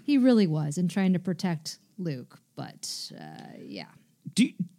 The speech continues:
Speaker 2: do you, final point on that thing, 'cause, w-, again, we, yeah, we, we could talk about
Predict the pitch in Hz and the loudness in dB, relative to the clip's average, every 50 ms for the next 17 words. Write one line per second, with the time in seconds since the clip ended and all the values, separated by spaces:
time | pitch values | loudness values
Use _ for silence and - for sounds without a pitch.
0 | - - _ - 190 147 - 262 330 294 294 240 156 - 247 262 254 220 170 - | -20 -12 _ -2 -2 0 0 0 0 2 2 2 2 2 2 2 2 2 4 6
1 | 190 185 170 156 147 135 131 117 127 123 117 104 101 107 104 131 135 131 - - | 6 8 8 8 6 6 4 4 2 2 4 4 2 2 0 0 0 0 2 4
2 | - 113 123 113 107 123 127 135 127 110 117 127 123 127 127 139 123 127 92 - | 6 6 8 8 8 8 8 8 8 8 6 6 4 6 6 6 6 6 6 4
3 | 110 98 - 98 87 95 87 87 | 4 4 4 2 2 2 0 0